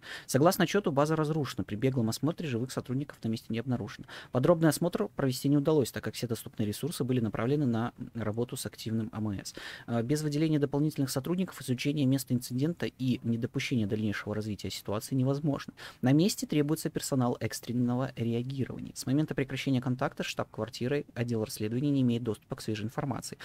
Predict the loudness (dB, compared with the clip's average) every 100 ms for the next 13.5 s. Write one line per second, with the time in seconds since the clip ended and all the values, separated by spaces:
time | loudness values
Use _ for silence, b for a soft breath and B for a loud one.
0 | B B 0 4 4 6 6 4 2 -10
1 | -8 0 2 2 0 -2 -2 -2 -4 -6
2 | -10 -12 -12 -16 B B -2 4 4 4
3 | 2 2 2 2 0 4 2 2 0 0
4 | -2 -2 -2 0 -2 -2 -2 -2 -8 -4
5 | -2 -2 -2 -4 -2 0 -2 -2 -6 -4
6 | -2 -2 -4 -4 -6 -8 -14 B B 4
7 | 6 8 6 6 4 2 2 2 2 0
8 | 0 2 2 0 -2 -2 -2 -2 -2 -2
9 | -6 -8 -2 2 6 8 8 8 6 6
10 | 2 4 4 4 6 6 8 8 8 8
11 | 8 6 6 2 -4 -8 _ -20 _ _
12 | -8 0 2 4 4 2 2 -10 _ -20
13 | _ 2 4 2 -2